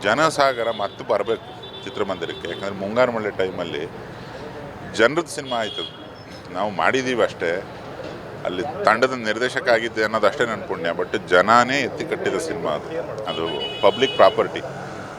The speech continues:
ಅವರು ನೋಡಿರಲಿಲ್ಲ ಅಂದ್ರೆ ಅದು ಅಷ್ಟು, ನಾವು ಯಾರೂ ಇವತ್ತು ಬೋರ್ಡಿಗೆ ಇರ್ತಾ ಇರಲಿಲ್ಲ. ಕನ್ನಡ ಚಿತ್ರರಂಗದ ಇತಿಹಾಸ ಬರೆದವ್ರು ಜನ. ಅದೇ ನಿರ್ಮಾಪಕರ ಜೊತೆಗೆ ಮತ್ತೆ ಕೆಲಸ ಮಾಡೋ ಭಾಗ್ಯ ನಂದು.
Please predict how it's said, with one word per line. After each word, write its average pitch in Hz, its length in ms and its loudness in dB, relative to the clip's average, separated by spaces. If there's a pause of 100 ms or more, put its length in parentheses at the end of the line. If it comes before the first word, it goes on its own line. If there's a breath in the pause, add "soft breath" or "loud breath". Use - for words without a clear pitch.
(120)
ಅವರು 98 280 2
ನೋಡಿರಲಿಲ್ಲ 127 560 6
ಅಂದ್ರೆ 123 160 6
ಅದು 95 120 4
ಅಷ್ಟು, 85 320 2
ನಾವು 87 200 0
ಯಾರೂ 113 400 6
ಇವತ್ತು 92 640 -2
ಬೋರ್ಡಿಗೆ 131 360 6
ಇರ್ತಾ 143 380 0
ಇರಲಿಲ್ಲ. 101 400 2 (640)
ಕನ್ನಡ 123 180 2
ಚಿತ್ರರಂಗದ 131 580 0
ಇತಿಹಾಸ 131 380 2
ಬರೆದವ್ರು 117 480 4
ಜನ. 90 220 0 (920 loud breath)
ಅದೇ 113 300 2
ನಿರ್ಮಾಪಕರ 139 640 -2
ಜೊತೆಗೆ 120 380 -4
ಮತ್ತೆ 113 240 0
ಕೆಲಸ 120 240 -2
ಮಾಡೋ 101 440 2
ಭಾಗ್ಯ 87 360 -2
ನಂದು. 80 300 -6